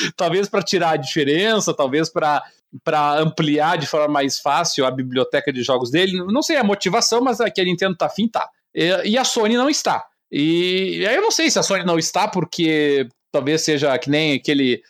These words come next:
candidato que é líder em pesquisa, que eu não tô falando em nenhum candidato específico, tá, gente?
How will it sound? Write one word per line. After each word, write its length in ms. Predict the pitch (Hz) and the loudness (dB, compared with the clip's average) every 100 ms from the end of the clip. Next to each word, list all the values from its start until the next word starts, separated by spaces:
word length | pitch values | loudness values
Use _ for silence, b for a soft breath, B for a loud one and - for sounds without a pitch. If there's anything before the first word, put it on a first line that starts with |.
| _ | _
candidato 580 | - 156 139 131 151 151 | -2 0 0 0 -2 -4
que 100 | 139 | -4
é 60 | 135 | 0
líder 320 | 139 139 135 | 0 0 0
em 120 | 135 | 0
pesquisa, 460 | 127 143 - 160 131 | 0 -4 -2 -2 -2
que 80 | 165 | -2
eu 40 | |
não 80 | 175 | -2
tô 80 | 165 | -2
falando 320 | 165 165 175 | 0 2 2
em 40 | |
nenhum 140 | 151 160 | 0 0
candidato 220 | 151 147 | -2 -2
específico, 480 | - 165 135 - - | -4 -2 -4 -4 -4
tá, 100 | 113 | -4
gente? 220 | 107 | -4